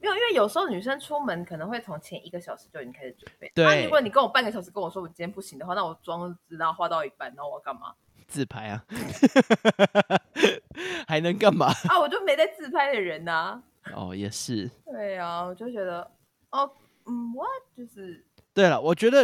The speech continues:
Speaker 2: 如果真的要取消，或者是会迟到要先讲，就是你在你知道你可能会迟到的时候就要讲，
Speaker 1: 嗯。
Speaker 2: 你不要等到你已经迟到了再讲。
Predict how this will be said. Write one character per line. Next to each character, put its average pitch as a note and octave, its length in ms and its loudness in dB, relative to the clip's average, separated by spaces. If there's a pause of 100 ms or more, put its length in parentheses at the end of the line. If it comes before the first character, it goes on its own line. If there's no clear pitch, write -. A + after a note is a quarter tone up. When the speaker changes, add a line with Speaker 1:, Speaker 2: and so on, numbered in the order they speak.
(120)
Speaker 2:
如 F3+ 100 0
果 D#3 400 2
真 F#3+ 240 2
的 E3 100 4
要 D3+ 200 4
取 G#2 200 -6
消， A#2+ 260 0
或 D3 200 -2
者 G2+ 180 -6
是 B2 380 -4
会 G#3+ 300 4
迟 - 280 -6
到 B2 280 4
要 C3 180 0
先 A#2+ 340 -6
讲， A#2 220 -8 (260)
就 G#3 160 8
是 A3+ 120 6
你 D#3+ 160 2
在 F#3 180 2
你 A#2 160 0
知 - 180 -6
道 E3+ 140 6
你 C3 140 0
可 - 300 -2
能 G#2 220 -2
会 D3 200 0
迟 - 200 -10
到 G2+ 220 -2
的 D#2 100 -4
时 - 140 -10
候 G2 160 -2
就 F#2 100 -6
要 F#2 140 -6
讲， - 240 -10
Speaker 1:
嗯。 - 80 -20 (360)
Speaker 2:
你 D#3 100 4
不 C#3+ 100 2
要 F3+ 140 8
等 B2 240 -2
到 D#3 160 2
你 C3+ 120 -2
已 G#2+ 60 -2
经 A2+ 200 -4
迟 - 200 -10
到 F#2+ 140 -8
了 B1+ 100 -10
再 G2 180 -10
讲。 - 220 -14